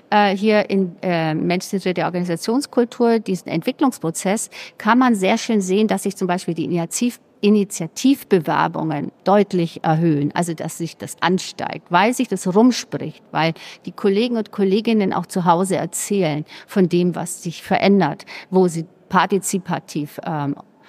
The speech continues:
mitgestalten können, wie sich Führung verändert, wie, äh, niedrigschwellig es ist, es sich auszuprobieren, wo ich mal einen Pitch machen kann für ein Herzensthema und wo ich das dann tatsächlich auch,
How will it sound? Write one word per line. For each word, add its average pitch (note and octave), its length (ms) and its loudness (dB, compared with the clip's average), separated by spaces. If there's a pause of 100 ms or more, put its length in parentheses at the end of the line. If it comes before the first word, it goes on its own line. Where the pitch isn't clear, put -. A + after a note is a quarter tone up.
(160)
mitgestalten F#3 1120 0
können, D#3 360 0 (280)
wie G3 380 2
sich F3+ 380 -4
Führung G#3 480 2
verändert, D#3 560 -4 (280)
wie, F3+ 420 2 (260)
äh, F3 200 0
niedrigschwellig F#3+ 880 0
es F3 180 -4
ist, - 340 -6
es F3 140 -4
sich - 200 -6
auszuprobieren, D#3+ 920 -2
wo F#3 80 2
ich F#3+ 140 2
mal F3+ 80 4
einen E3 160 2
Pitch - 400 -2
machen F3 240 2
kann F3 220 2
für - 120 -4
ein E3+ 80 2
Herzensthema E3+ 840 2
und E3 140 -2
wo F3 80 2
ich F3 140 0
das F3 180 -6
dann E3+ 160 0
tatsächlich F#3 680 -2
auch, E3 240 -2